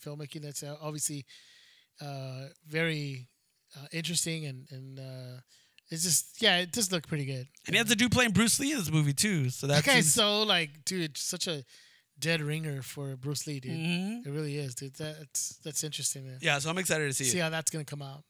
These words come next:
Speaker 1: for sure, dude. So let's jump into shows real quick. So do you have a, uh, a summer T V show that you're looking forward to?
Speaker 2: Uh, yeah, and I kinda mentioned it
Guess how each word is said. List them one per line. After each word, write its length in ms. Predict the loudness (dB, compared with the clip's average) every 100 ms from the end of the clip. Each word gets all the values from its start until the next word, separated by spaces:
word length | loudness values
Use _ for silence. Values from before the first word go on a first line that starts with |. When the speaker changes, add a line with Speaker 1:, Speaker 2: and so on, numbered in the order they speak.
| _
Speaker 1:
for 100 | -12
sure, 220 | -8 -8
dude. 200 | -10 -12 -16 -20 -10
So 100 | 2
let's 120 | 2 4
jump 160 | 2
into 160 | 2 4
shows 360 | 4 6 4
real 120 | 0 -2
quick. 280 | -4 -4 -2
So 240 | -2 -2 -4 -6
do 100 | -2
you 60 |
have 100 | 0
a, 800 | 2 0 0 -8 -20 _ _ -6
uh, 500 | -2 0 -2 -4 -6 -10
a 280 | -8 -6 -4
summer 380 | 0 2 2 0
T 220 | -2 -6
V 120 | -4 -2
show 360 | -2 -2 -6
that 120 | -8 -6
you're 140 | -6
looking 200 | -6 -10
forward 280 | -8 -8 -8
to? 180 | -10 -12 _ _ _ _ _ -2 0
Speaker 2:
Uh, 500 | 4 6 8 8 6 6
yeah, 180 | 4 4
and 60 |
I 60 | 4
kinda 200 | 4 2
mentioned 340 | 2 2 2
it 280 | 4 2 0